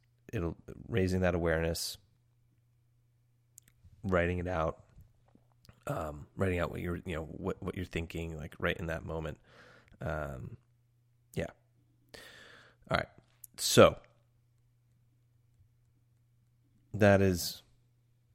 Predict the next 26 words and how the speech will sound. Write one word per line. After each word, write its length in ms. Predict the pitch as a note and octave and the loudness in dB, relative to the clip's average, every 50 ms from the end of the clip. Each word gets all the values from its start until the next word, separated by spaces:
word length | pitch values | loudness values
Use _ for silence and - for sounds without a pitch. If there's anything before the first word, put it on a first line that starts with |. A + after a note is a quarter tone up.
| _ _ _ _ _ _ _ _ _ _ - | _ _ _ _ _ _ _ _ _ _ -4
my 160 | - F#2 F#2 | -2 0 2
initial, 420 | F#2 F#2 F2+ - F2+ F2 E2+ - - - _ _ _ - _ _ _ _ | 2 2 2 4 2 2 2 -2 -6 -14 _ _ _ -20 _ _ _ _
my 120 | - G#2+ G2 | 2 4 4
initial 280 | F#2 F2+ - - F#2+ | 6 6 4 4 4
run 360 | F2+ F2 F2 E2+ E2+ E2 F2+ - - - - - _ _ - | 4 4 4 4 2 0 -2 -8 -12 -20 -20 -20 _ _ 0
on 640 | F#2 E2+ E2+ E2+ E2 D#2+ D#2+ D#2+ D#2+ D#2+ E2 E2 - - - - - - - _ _ - _ _ _ _ _ _ _ - - | 0 2 2 2 0 0 -2 -2 -4 -6 -6 -8 -10 -14 -20 -20 -20 -20 -20 _ _ -20 _ _ _ _ _ _ _ -8 0
mindset, 640 | - G2 F2+ F#2 F#2 F2+ - - - F#2 F2+ F#2 - | 2 4 6 6 6 4 2 2 4 4 4 4 0
the 80 | - A2 | -2 -4
topic 360 | - - G2+ G#2 F#2+ F#2+ F2+ | 4 6 6 6 6 4 2
of 100 | F2 F#2+ | 0 0
mindset, 380 | F#2 F2+ F2+ - - - - | 0 0 0 -2 -4 -8 -6
mindset 440 | - F#2+ F2+ F#2 F#2 - - F2+ - | -2 0 0 0 0 2 0 0 0
variety. 640 | - E2+ E2+ E2+ F2 E2+ E2+ F2 E2 F2 F2 E2+ - - - - - - - - - _ - - | 0 0 0 2 2 2 2 0 0 0 -2 -4 -4 -8 -14 -20 -20 -20 -20 -20 -20 _ -14 -6
Um, 640 | - D#2+ D#2+ D#2+ D#2+ D#2+ D#2+ D#2+ D#2+ D#2+ D#2+ D#2+ D#2+ - _ _ _ _ _ _ _ _ _ _ _ _ _ _ _ _ _ _ _ _ _ | -4 -2 0 0 0 0 -2 -2 -2 -4 -6 -8 -10 -12 _ _ _ _ _ _ _ _ _ _ _ _ _ _ _ _ _ _ _ _ _
man, 280 | G#2+ G#2 G2+ G2+ F#2+ F#2 | 2 6 8 8 8 8
I 60 | F2+ | 8
would 140 | F2 F2 F2 | 6 4 2
love, 720 | F2 F#2 F2 F2 F2 F2 F2 F2 E2+ F2 F2 E2+ - - - _ _ - - | 2 4 4 4 6 4 4 2 0 -2 -4 -8 -12 -16 -18 _ _ -12 -6
th-, 160 | E2 G2 E2+ | -4 -4 0
this 240 | G2+ G2+ A2+ A2 - | 2 2 2 4 4
would 80 | A2+ G#2 | 2 4
be 100 | G#2 G2+ | 4 4
a 60 | F#2 | 4
cool 300 | - - F#2+ F#2 F2+ F2+ | 4 2 4 4 4 4
one 220 | F2 E2+ E2+ D#2+ D2 | 2 2 0 -4 -6
to, 640 | - - - F2+ F2 F2 F2 F2 E2+ D#2+ E2+ E2+ | -6 -4 -2 0 0 2 0 0 -2 -2 -4 -6